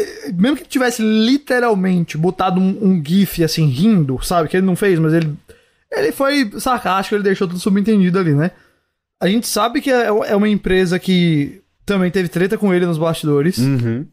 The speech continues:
Speaker 1: A gente sabe que é uma empresa que é muito mal vista hoje dentro da indústria por conta dessas coisas do vazamento e de vários outros detalhes.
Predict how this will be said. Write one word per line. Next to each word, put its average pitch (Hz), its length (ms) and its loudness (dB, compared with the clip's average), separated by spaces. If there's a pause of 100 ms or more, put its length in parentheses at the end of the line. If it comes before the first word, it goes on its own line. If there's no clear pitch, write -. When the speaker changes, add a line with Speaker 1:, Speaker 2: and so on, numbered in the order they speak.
(120)
Speaker 1:
A 202 100 0
gente 214 280 0
sabe 240 420 -2
que 262 80 0
é 269 40 2
uma 254 140 2
empresa 202 420 0
que 196 280 0
é 190 60 2
muito 185 360 2
mal 240 160 2
vista 185 260 0
hoje 170 140 0
dentro 165 200 0
da 170 100 0
indústria 160 340 0
por 170 260 -4
conta 175 300 0
dessas 160 380 -2
coisas 151 260 2
do 147 100 -2
vazamento 147 520 0
e - 20 0
de 147 140 2
vários 156 300 0
outros 151 180 -2
detalhes. - 500 -2